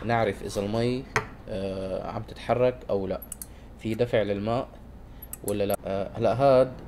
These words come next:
آه، بيركب بالمواسير مثل ما حكيت، آه، بهذا الشكل. هلا هيك بنشوف الصورة هون. آه، بيركب بالمواسير،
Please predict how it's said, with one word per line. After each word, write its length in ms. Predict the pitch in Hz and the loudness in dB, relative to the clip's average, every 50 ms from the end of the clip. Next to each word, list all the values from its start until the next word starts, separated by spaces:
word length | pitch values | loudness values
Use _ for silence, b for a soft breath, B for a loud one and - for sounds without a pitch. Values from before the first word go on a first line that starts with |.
| - | 0
آه، 180 | 101 101 101 98 | 2 2 2 2
بيركب 320 | 95 113 123 120 - 107 | 2 0 0 0 0 0
بالمواسير 580 | 110 113 110 110 107 104 104 - 117 123 135 127 | 0 0 0 2 0 0 0 0 0 2 2 0
مثل 200 | 110 107 - 104 | -2 -4 -4 -2
ما 100 | 104 101 | -4 -4
حكيت، 400 | 92 - - - 107 110 127 131 - - - - | -4 -6 -4 0 0 0 0 0 -4 -12 -8 -4
آه، 280 | 98 98 98 95 95 98 | -2 -2 0 0 0 -2
بهذا 260 | 92 107 107 104 98 | -2 -2 -2 -2 -2
الشكل. 380 | 92 - - - - - 120 117 | -4 -4 -6 -6 -4 -4 -4 -4
هلا 160 | 104 95 98 | -2 -4 -4
هيك 120 | 95 98 - | -6 -6 -8
بنشوف 300 | - 95 - - 95 - | -10 -8 -6 -8 -8 -8
الصورة 340 | - - - 101 101 101 98 | -12 -6 -2 0 2 2 2
هون. 300 | 95 104 104 120 143 175 - - B B B B B B B B B B B B B - - | 2 2 0 0 0 -2 -6 -10 B B B B B B B B B B B B B -6 -2
آه، 280 | - 98 101 101 101 | 0 0 2 0 0
بيركب 340 | 101 110 135 127 - 131 123 | 0 0 -2 0 0 0 0
بالمواسير، 680 | 127 123 127 123 120 120 117 - 135 139 151 160 160 - | 2 2 4 4 2 2 0 0 0 2 2 2 0 -2